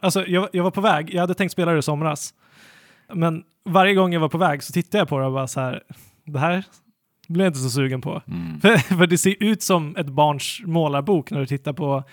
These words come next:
Speaker 1: eh, på andra som spelar.
Speaker 2: Men det är också
Speaker 1: Och som
Speaker 2: en
Speaker 1: har spelat
Speaker 2: poäng
Speaker 1: och
Speaker 2: med det,
Speaker 1: screenshots och så
Speaker 2: liksom.
Speaker 1: vidare.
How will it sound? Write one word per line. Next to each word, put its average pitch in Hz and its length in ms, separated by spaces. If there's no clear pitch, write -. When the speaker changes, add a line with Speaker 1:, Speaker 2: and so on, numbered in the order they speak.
Speaker 1:
eh, 135 360
på - 100
andra 170 260
som 151 100
spelar. 190 420
Speaker 2:
Men 147 140
det 151 60
är 165 60
också 175 140
Speaker 1:
Och 180 60
som 160 100
Speaker 2:
en 135 60
Speaker 1:
har 180 100
spelat - 60
Speaker 2:
poäng 202 160
Speaker 1:
och 131 80
Speaker 2:
med 107 120
det, 95 60
Speaker 1:
screenshots 135 240
och 139 80
så - 80
Speaker 2:
liksom. - 40
Speaker 1:
vidare. - 260